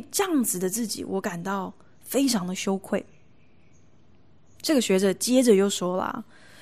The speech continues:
很多人还会来问我说，世界上为什么有如此多的邪恶？我自己也没有任何的回答，有的时候就不得不告诉他们，所有事情的发生都有它背后的道理。既然它发生了，这必然就是它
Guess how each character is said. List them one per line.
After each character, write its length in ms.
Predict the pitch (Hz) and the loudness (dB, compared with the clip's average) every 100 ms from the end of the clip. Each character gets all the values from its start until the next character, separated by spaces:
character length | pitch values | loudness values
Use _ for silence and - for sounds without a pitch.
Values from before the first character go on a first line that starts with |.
| - | -4
很 180 | - 220 | 6 8
多 180 | 381 427 | 10 10
人 140 | 311 | 10
还 140 | 269 240 | 8 6
会 100 | 294 | 8
来 140 | 220 | 8
问 160 | 269 269 | 6 4
我 160 | 190 | 2
说， 260 | 190 208 196 | 0 -2 -2
世 160 | - 330 | -2 2
界 140 | 330 | 2
上 220 | 294 302 | 4 2
为 100 | 320 | 4
什 160 | 311 208 | 2 2
么 160 | 185 | 0
有 100 | 190 | 0
如 140 | 185 214 | 0 0
此 160 | 247 | -2
多 160 | 202 202 | -4 -2
的 80 | 196 | -4
邪 380 | - - 151 156 | -4 -6 -6 -4
恶？ 280 | 196 156 - - - - - - - - - | -2 -4 -6 -18 -20 -20 -20 -20 -20 -8 2
我 100 | 277 | 4
自 140 | 359 | 4
己 100 | 311 | 6
也 100 | 233 | 6
没 120 | 196 | 6
有 120 | 240 220 | 4 2
任 140 | 226 | 2
何 80 | 190 | -2
的 220 | 185 180 - - | -4 -6 -10 -12
回 200 | - 180 185 | -4 -4 -2
答， 360 | - - - 240 | -2 -2 -4 -6
有 100 | 233 | 0
的 120 | 262 | 2
时 160 | 262 269 | 2 4
候 260 | 330 359 - - - - | 6 6 2 -14 -20 0
就 140 | 370 | 4
不 140 | 359 403 | 8 10
得 100 | 277 | 10
不 100 | 285 | 8
告 200 | 320 302 | 8 8
诉 80 | |
他 240 | 285 - 294 | 0 0 4
们， 440 | 277 220 214 226 - - - - - - - | 6 6 4 0 -8 -20 -20 -20 -20 -20 -20
所 220 | - 233 | -6 0
有 160 | 285 262 | 4 4
事 200 | 202 277 | 2 -2
情 160 | 220 190 | -2 -2
的 80 | |
发 240 | 196 214 220 | -4 -2 -2
生 280 | 220 214 208 | -2 -2 0
都 100 | 214 | -2
有 80 | |
它 220 | 185 196 196 | 0 -2 0
背 200 | 220 190 | 2 2
后 140 | 185 | 2
的 100 | 185 | -2
道 280 | - 180 - | 0 -2 -2
理。 200 | - - | -6 -6
既 140 | - 339 | 6 8
然 200 | 240 220 | 10 8
它 160 | 233 | 2
发 320 | 247 254 247 | 4 4 2
生 220 | 254 254 254 | 0 0 2
了， 160 | 220 | 2
这 180 | 190 233 | 2 0
必 220 | - 302 | 2 2
然 240 | 226 175 190 | 4 2 0
就 100 | 202 | -4
是 200 | 202 208 | 0 -2
它 400 | - 214 214 | 0 0 2